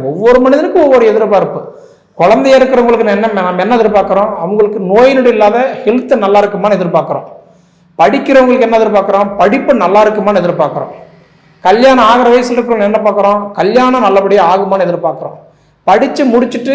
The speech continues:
எதிர்பார்க்கறவங்க என்ன பார்க்குறோம்? நல்ல வேலை கிடைக்குமான்னு எதிர்பார்க்கிறோம். கல்யாணம் ஆனவங்களுக்கு குழந்தை பாக்கி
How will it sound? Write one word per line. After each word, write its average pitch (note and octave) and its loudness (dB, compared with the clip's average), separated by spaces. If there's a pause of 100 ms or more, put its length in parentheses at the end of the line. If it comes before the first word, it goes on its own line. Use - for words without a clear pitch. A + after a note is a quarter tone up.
(140)
எதிர்பார்க்கறவங்க A3+ 0
என்ன G#3 0
பார்க்குறோம்? F#3+ -2
நல்ல G#3+ 0 (120)
வேலை A#3 4
கிடைக்குமான்னு A#3 0
எதிர்பார்க்கிறோம். E3+ -6 (600)
கல்யாணம் A#3 2
ஆனவங்களுக்கு A#3+ 0 (140)
குழந்தை C#4+ 2
பாக்கி B3+ 0